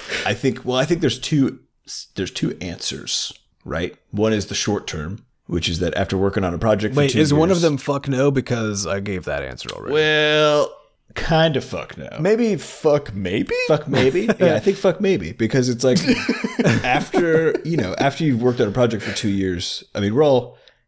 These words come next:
Speaker 1: we're all so excited to get this game out for a variety of reasons. Like, one of those is certainly, uh, you know, the, ideally the cash that comes with it as far as, like,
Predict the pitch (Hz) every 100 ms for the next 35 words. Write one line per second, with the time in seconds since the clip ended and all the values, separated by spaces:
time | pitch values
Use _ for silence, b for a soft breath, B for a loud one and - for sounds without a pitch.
0 | _ 127 131 - 135 113 117 101 92 104
1 | 73 82 95 87 82 - 95 92 87 87
2 | 101 92 76 - - - - 123 92 -
3 | - 95 98 120 104 101 92 87 87 -
4 | 98 90 85 85 85 - b b b _
5 | 78 78 64 - - 80 80 85 - -
6 | - 90 82 92 92 80 80 - 101 -
7 | - - - - 95 78 - 76 90 76
8 | - 71 76 69